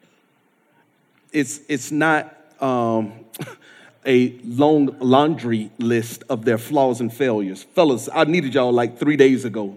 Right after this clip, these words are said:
You know, they had this thing on my back that they wanted me to take up this, up this hill, and all of y'all deserted me.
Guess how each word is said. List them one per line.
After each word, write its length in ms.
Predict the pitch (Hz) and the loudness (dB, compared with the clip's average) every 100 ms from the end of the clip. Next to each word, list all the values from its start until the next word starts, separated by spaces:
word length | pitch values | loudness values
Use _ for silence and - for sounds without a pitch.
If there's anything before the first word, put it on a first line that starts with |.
| - | -4
You 80 | 147 | 0
know, 100 | 143 | 2
they 100 | 156 | 2
had 140 | 180 | 2
this 140 | 147 - | -2 -4
thing 220 | 165 151 | -2 0
on 60 | |
my 120 | 127 117 | 0 -2
back 320 | 135 127 113 | -2 -4 -4
that 140 | 123 | -4
they 120 | 127 127 | 0 0
wanted 280 | 135 127 | 0 0
me 80 | 131 | -2
to 100 | 123 | -2
take 260 | 120 160 147 | -2 -4 -6
up 120 | - | -6
this, 240 | 131 117 - - | -8 -10 -16 -6
up 120 | - 151 | -2 0
this 180 | 131 | 0
hill, 340 | - 185 123 117 - | 2 4 4 4 -2
and 100 | 135 | 6
all 160 | 165 151 | 8 8
of 60 | |
y'all 160 | 131 113 | 6 2
deserted 360 | 113 113 104 | 0 -4 -4
me. 120 | 85 | -8